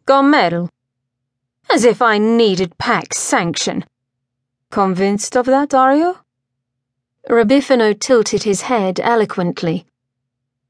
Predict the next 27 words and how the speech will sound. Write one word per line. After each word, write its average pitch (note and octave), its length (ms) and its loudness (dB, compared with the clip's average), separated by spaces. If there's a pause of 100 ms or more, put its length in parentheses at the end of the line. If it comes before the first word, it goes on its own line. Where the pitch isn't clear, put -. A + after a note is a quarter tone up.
(280)
Sometimes F#4 600 0
it C#4+ 100 -4
was B3+ 220 -4 (180)
awfully G#4 520 2
challenging F#3 680 0
to F#3+ 100 -8
be G3 100 -2
the F3+ 120 -8
daughter F3+ 460 -4
of F3 100 -6
an F#3 120 -4
alpha F#3+ 420 -2
werewolf. F#3 680 0 (1200)
Deciding C4+ 640 2
she'd G#3+ 240 -4
better G#3+ 300 -2
act F3+ 440 -6
before F#3+ 360 -2
Uncle G#3 280 -2
Rabifano F#3+ 600 0
changed G3 400 -2
his F#3 140 -2
mind G3 400 0
on F3+ 100 0
her F3+ 140 -2
father's F3+ 400 -2
behalf, G3 580 -2